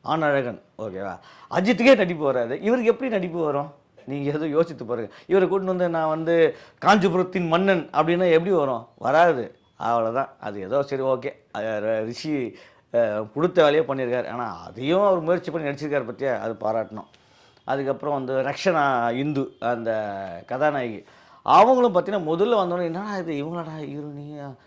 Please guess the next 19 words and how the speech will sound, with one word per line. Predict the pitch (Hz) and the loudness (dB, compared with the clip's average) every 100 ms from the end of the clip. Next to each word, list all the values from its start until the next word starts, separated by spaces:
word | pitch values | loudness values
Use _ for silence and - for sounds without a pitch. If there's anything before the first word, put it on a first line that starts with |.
| _ | _
ஏதோ | - 143 | -12 -10
திடீர்னு | 127 139 151 135 | -8 -6 -6 -6
பார்த்தீங்கன்னா, | 139 135 139 147 143 - | -8 -6 -8 -8 -12 -18
"ஆஹா, | - 143 147 151 151 - - | -12 -10 -10 -10 -12 -16 -12
யார் | 139 160 151 | -8 -8 -8
தெரியுமா | 156 160 160 147 | -8 -8 -8 -8
மன்னா, | 135 147 165 165 147 - - | -10 -6 -6 -6 -10 -18 -10
அஹ், | 139 147 139 | -6 -4 -4
அந்த | 139 | -2
காலத்துல | 143 156 151 151 | -2 -2 -4 -6
நீங்க | 151 156 | -6 -6
நானும் | 156 151 147 135 | -6 -6 -4 -6
ஒண்ணு" | 151 | -4
அப்படின்னு | 156 143 143 | -4 -4 -6
உடனே | 143 156 | -6 -6
நமக்கெல்லாம், | 160 147 160 165 | -6 -4 -2 -4
"ஐயோ, | 135 170 170 - _ _ - | -4 -6 -8 -12 _ _ -16
என்னப்பா | 160 165 156 | -14 -10 -8
இந்த | 123 131 | -6 -8